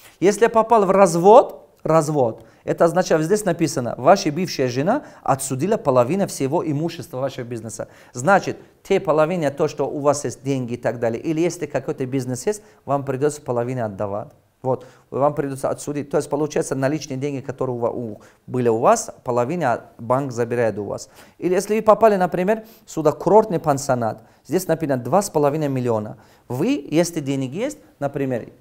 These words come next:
я к-, если я покупаю это, два с половиной миллиона, я положу вот это. Это теперь мой бизнес, и его никто не могут купить. Вот она. Дальше, дальше, дальше ходим, ещё купим. Дальше, дальше ходим, например, вот, например, скажем, да,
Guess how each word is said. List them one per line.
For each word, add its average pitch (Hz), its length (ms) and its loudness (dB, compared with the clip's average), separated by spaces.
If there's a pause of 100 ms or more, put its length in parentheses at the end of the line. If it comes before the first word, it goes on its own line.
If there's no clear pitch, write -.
я 135 180 2
к-, - 300 -12
если 156 320 2
я 143 80 0
покупаю 131 540 0
это, 139 400 0 (260)
два 139 160 6
с - 80 -4
половиной 135 280 0
миллиона, 120 300 -4
я 214 80 0
положу 220 320 -2
вот 170 160 -2
это. 120 200 -4
Это 185 260 -4
теперь 185 280 -4
мой 156 220 -2
бизнес, 202 380 -6 (200)
и 131 120 -6
его 139 240 0
никто 143 340 -4
не 156 100 -4
могут 139 340 -4
купить. - 440 -8 (460)
Вот 123 240 -2
она. 104 220 -6 (200)
Дальше, 190 320 4
дальше, 170 280 2
дальше 165 280 0
ходим, 220 380 -4
ещё 135 300 -4
купим. 123 360 -8
Дальше, 160 240 -2
дальше 156 280 -4
ходим, 180 300 -6
например, 147 440 -6 (320)
вот, 127 280 2 (300)
например, 131 460 -4
скажем, 120 380 -4
да, 156 220 0